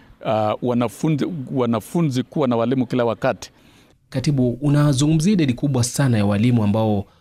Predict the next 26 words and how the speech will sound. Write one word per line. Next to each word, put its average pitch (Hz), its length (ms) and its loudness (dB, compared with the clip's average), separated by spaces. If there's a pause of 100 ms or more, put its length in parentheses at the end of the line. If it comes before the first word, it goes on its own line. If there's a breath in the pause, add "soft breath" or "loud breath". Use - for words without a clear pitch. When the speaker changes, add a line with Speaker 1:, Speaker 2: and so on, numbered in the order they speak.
(160 soft breath)
Speaker 2:
wamepoteza 120 540 0
maisha 117 280 2
yao 123 400 2 (260 soft breath)
katika 107 440 -4 (120)
maeneo 110 320 0
kaskazini 101 500 -4
ya 95 80 -2
Kenya, 92 420 -6 (300)
lakini 113 480 0 (540 soft breath)
pia 247 180 2
serikali 151 720 0 (100)
imesema 110 440 -2
kwamba 117 380 0 (380 loud breath)
imewatuma 151 520 2
maafisa 135 440 -2
zaidi 127 300 0
wa 113 80 2
polisi 117 640 -2 (220 soft breath)
katika 104 420 -2
maeneo 101 280 0
ambayo 110 240 2
yamekuwa 101 440 -2
na 101 80 -2
changamoto 104 460 -6
za 101 140 -6
kiusalama 110 680 -2